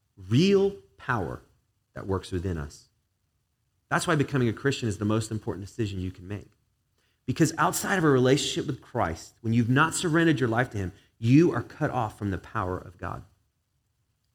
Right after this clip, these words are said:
He still made you, but because of our sin and rebellion, we don't walk with him. We don't have this fellowship with him. But through Christ, we have the opportunity to reconnect with the living God.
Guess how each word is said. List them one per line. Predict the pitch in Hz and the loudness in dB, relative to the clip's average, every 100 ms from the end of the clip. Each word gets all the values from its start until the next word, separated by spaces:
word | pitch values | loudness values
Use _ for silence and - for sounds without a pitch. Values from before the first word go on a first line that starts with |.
| _ _ _ _ _ _ _ _ - | _ _ _ _ _ _ _ _ 0
He | 147 | 0
still | - 185 | 6 6
made | 151 190 190 | 6 4 2
you, | 120 92 - _ _ _ | -2 -2 -6 _ _ _
but | - | -4
because | 139 135 175 | -2 2 2
of | 170 | 4
our | 127 | 2
sin | 123 185 180 | 2 2 6
and | 147 | 6
rebellion, | 127 175 202 143 131 - _ _ | 6 6 6 6 2 -8 _ _
we | 139 | 4
don't | 190 147 | 6 4
walk | 160 220 - | 0 -2 0
with | 143 | 0
him. | 127 | 2
We | 135 | 4
don't | 156 | 4
have | 160 | 2
this | 143 - | 0 -4
fellowship | - 190 220 220 - 113 | -6 -2 2 2 0 -2
with | 95 | -6
him. | 101 73 - _ _ _ - | -6 -8 -10 _ _ _ -14
But | - | 0
through | 165 165 | 2 4
Christ, | 196 196 180 - - _ _ _ - | 6 6 4 -2 -12 _ _ _ 2
we | 156 | 6
have | 156 | 6
the | |
opportunity | 151 147 202 196 131 110 - _ _ _ _ - | 4 2 2 2 2 0 -6 _ _ _ _ 2
to | 147 | 4
reconnect | 123 135 202 226 226 220 - _ - 170 160 214 - | 6 6 8 8 6 2 -4 _ 4 6 6 2 0
with | 165 165 170 | 0 2 4
the | |
living | 123 139 151 156 | 4 4 2 0
God. | 143 117 90 | -2 -4 -8